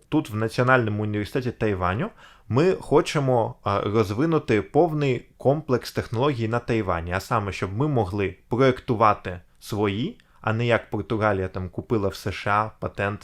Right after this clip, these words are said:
це дуже дорого. Потім, щоб у нас була інфраструктура для побудови та обслуговування, е, цих ферм. Та дуже велика проблема для нас, це що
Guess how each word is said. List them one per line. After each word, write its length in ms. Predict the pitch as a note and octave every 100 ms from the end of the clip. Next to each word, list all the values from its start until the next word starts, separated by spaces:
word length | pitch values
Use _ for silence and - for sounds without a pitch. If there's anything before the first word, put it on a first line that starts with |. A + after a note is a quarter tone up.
| -
це 80 | F2+
дуже 260 | G2+ F#2 F#2+
дорого. 440 | F#2 F2+ E2+ E2 - - - -
Потім, 400 | - E3+ - A#2
щоб 180 | - A2 -
у 120 | A2+
нас 300 | C3 C3+ G#2
була 300 | F#2+ A2 A#2
інфраструктура 1080 | A#2+ A#2 A2+ A2 - A2+ - E3 F#3 B2+ F2 - _ _
для 220 | G2 G2+ A2+
побудови 800 | - B2 A2+ G#2 F#3 A#3 A#2+ E2+ - _ _ -
та 260 | D#3+ - -
обслуговування, 1080 | D#3 - C#3+ C3+ A2 B2+ G#2 F#2 F2 E2 D#2 _ _ G#2
е, 160 | F#2+ F2
цих 260 | - B2
ферм. 400 | - G#2 F2 D#2+ - - _ _ _
Та 360 | A2+ G2 - - _ _ _ -
дуже 400 | G2+ D3+ D3 A2+
велика 880 | G2 G#2 C3 C3+ - G#2+ G2 F#2 F#2
проблема 540 | G#2 G#2+ G2 E3 A3 F#3+
для 220 | C#3 B2
нас, 300 | C3 F#3+ -
це 260 | - C3+
що 380 | C#3 - B2+ A#2